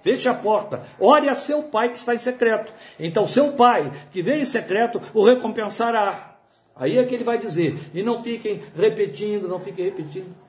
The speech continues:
Então é uma questão de consciência de oração. E ao colocar, "Vá para o quarto, fecha a porta sobre ti", como está em outra versão, "fale em secreto com seu pai que vê em secreto", o que ele está dizendo é, "Separe um tempo para isso."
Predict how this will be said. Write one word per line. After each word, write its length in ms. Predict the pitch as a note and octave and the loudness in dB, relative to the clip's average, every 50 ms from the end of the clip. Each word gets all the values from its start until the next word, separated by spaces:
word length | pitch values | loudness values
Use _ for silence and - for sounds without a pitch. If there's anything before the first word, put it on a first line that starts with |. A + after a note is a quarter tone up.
| _ _ _ - - - - _ - - F3 | _ _ _ -20 -20 -20 -20 _ -20 -16 -14
Então 160 | D#3+ C#3+ G#3+ | 0 0 2
é 40 | G#3+ | 2
uma 120 | G#3 G3+ | 2 0
questão 260 | G#3 F#3+ D3 - G#3 | -2 -2 -4 -4 -6
de 100 | F3 F3 | -6 -6
consciência 720 | E3+ - F#3+ G#3 G3+ - - A3 G#3+ A3 A3+ G#3 - E3 | -8 -6 -4 -4 -4 -4 -6 -6 -4 -2 -2 -2 -2 -4
de 80 | C#3+ D3 | 0 0
oração. 460 | D3+ C#3 B2+ B2 - B2+ A#2 A#2 C3+ | 0 0 -2 -4 -6 -6 -4 -2 -2
E 20 | F3 | 0
ao 300 | F3 F3 F#3 G3+ G3+ - | 2 4 4 2 2 0
colocar, 500 | A3+ A3 G#3+ G3 - - E3 D#3 C#3+ D3+ | 0 2 2 2 0 0 0 0 0 2
"Vá 200 | - F#3+ A3 - | 2 0 0 0
para 120 | - - | -4 -10
o 40 | - | -14
quarto, 460 | - - D#3 E3 F3 E3+ - - - | -4 -2 0 0 0 -2 -6 -12 -14
fecha 260 | - - F#3+ F#3+ G3 F3+ | -4 -4 -4 -2 -2 -4
a 20 | |
porta 320 | - - G3 F#3+ - F#3+ | 0 2 2 2 2 -2
sobre 260 | - - F#3 D#3+ D3 C#3+ | -4 -4 -4 -4 -2 -4
ti", 180 | D3 - A3+ A#3 | -4 -6 -8 -6
como 180 | - E3+ D#3 | -6 -6 -6
está 160 | D3 D3 D#3 | -4 -4 -4
em 60 | D3+ D3 | -4 -4
outra 180 | D3+ D3 D3 | -4 -4 -4
versão, 420 | B2 B2+ B2 - - D#3 D#3+ - - - - - - | -4 -4 -6 -6 -4 -4 -4 -4 -4 -6 -12 -14 -2
"fale 280 | - F#3+ G#3+ A#3+ A#3 A3 | 2 4 4 4 4 0
em 40 | F#3+ | -4
secreto 540 | - - E3 - - E3+ G3 G#3+ G#3 G#3+ - | -2 -4 -6 -4 -2 -2 -2 -2 -2 -4 -8
com 140 | - E3 | -8 -8
seu 180 | D3 - E3+ C#3+ | -4 -2 -2 -2
pai 300 | B2 - E3 E3 D#3+ D#3+ | 0 0 0 0 0 -2
que 160 | - D3 B2 C#3+ - - - - _ | -6 -6 -6 -6 -10 -16 -20 -20 _
vê 380 | A#2+ G#2+ A2 B2+ G#3+ B3 A3+ | -16 -10 2 4 4 4 4
em 80 | F3 D3 | 0 -4
secreto", 520 | C#3+ - C#3+ - - D3 E3 E3+ - - | -4 -6 -8 -8 -4 -2 -2 -2 -2 -4
o 20 | C#3+ | -6
que 80 | D3+ | -6
ele 80 | F3 D#3+ | -6 -8
está 160 | - E3 D#3+ | -4 -6 -6
dizendo 300 | D3+ C3+ A#2+ D#3+ E3+ D#3+ | -6 -4 -4 -4 -4 -4
é, 40 | C#3 | -6
"Separe 400 | - - C3+ - C#3 D#3 E3+ F3+ | -4 -6 -6 -2 -2 -2 -2 -2
um 80 | F3 E3+ | -6 -4
tempo 280 | C#3+ D3 D3+ D3 D3 | -4 -4 -2 -2 -6
para 200 | D3 - - - | -8 -10 -14 -16
isso." 480 | - - - - - - - - _ | -18 -20 -20 -20 -20 -20 -20 -20 _